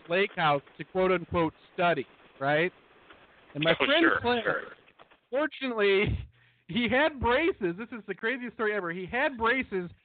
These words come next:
Speaker 1: but he looked like he was forty years old, even when he was sixteen.
Speaker 2: <laughs>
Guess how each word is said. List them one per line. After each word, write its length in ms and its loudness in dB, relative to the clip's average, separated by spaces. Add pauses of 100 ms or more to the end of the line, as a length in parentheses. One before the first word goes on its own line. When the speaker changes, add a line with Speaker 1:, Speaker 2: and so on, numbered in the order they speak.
(240)
Speaker 1:
but 160 0
he 180 0
looked 360 -2
like 200 -2
he 140 -8
was 100 -2 (100)
forty 280 0
years 280 -2
old, 280 0 (400)
even 340 0
when 120 0
he 100 0
was 200 -2
sixteen. 460 0
Speaker 2:
<laughs> 60 -14